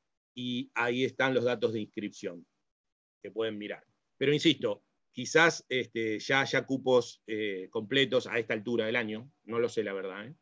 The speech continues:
Eh, pero sigan, si siguen en contacto, daremos información si hay nuevas aperturas de carrera por ahí a mitad de año, la verdad que no, no lo sé bien esa parte, pero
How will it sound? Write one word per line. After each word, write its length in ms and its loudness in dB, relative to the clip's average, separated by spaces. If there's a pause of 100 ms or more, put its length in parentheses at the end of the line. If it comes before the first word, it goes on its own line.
(560)
Eh, 360 -2
pero 380 2 (520)
sigan, 440 0
si 140 -8
siguen 260 0
en 80 0
contacto, 560 2
daremos 320 2
información 640 -2
si 100 0
hay 100 0
nuevas 500 -4 (340)
aperturas 520 -4
de 80 -4
carrera 420 -2
por 140 -6
ahí 80 -2
a 60 -4
mitad 220 -6
de 100 -2
año, 340 -4
la 120 -6
verdad 200 -6
que 80 -10
no, 260 -14
no 120 -6
lo 100 -4
sé 140 -6
bien 160 -8
esa 160 -14
parte, 300 -20
pero 260 -10